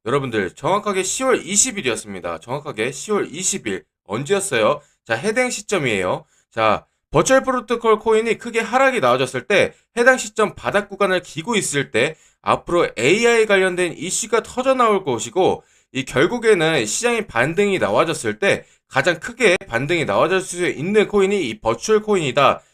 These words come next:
이래서 제가 천이백 원 라인의 매집을 좀 하세요라고 좀 매집 시그널을 좀 드렸다라고 보시면 될 것 같습니다.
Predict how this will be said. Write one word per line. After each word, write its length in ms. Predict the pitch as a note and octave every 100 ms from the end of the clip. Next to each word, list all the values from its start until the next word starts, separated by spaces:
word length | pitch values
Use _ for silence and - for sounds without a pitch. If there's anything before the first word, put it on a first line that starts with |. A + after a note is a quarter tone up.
| _
이래서 500 | C3+ G3+ G3+ G#3 G#3
제가 520 | - B2+ A#2+ D#3 F3+ - _
천이백 460 | - A#3+ A#3+ A3+ A3
원 120 | D#3
라인의 480 | G#2 D3 E3 D3 -
매집을 520 | F#2 G#2+ C#3+ B2 C#3+
좀 140 | C#3 B2+
하세요라고 800 | G#3+ A#3 A#3 A3 G#3 B2 A2 A#2+
좀 180 | C#3+ A#2 _ _ -
매집 280 | A#2 D#3
시그널을 640 | - A3+ A#3+ A#3+ G3 C#3 C#3+
좀 140 | A#2
드렸다라고 600 | A#2 C#3 D3 C#3+ G#2 G#2
보시면 420 | G#2 G#2 G2+ G2+
될 120 | G2 F#2+
것 80 | G#2
같습니다. 440 | - F#2 E2+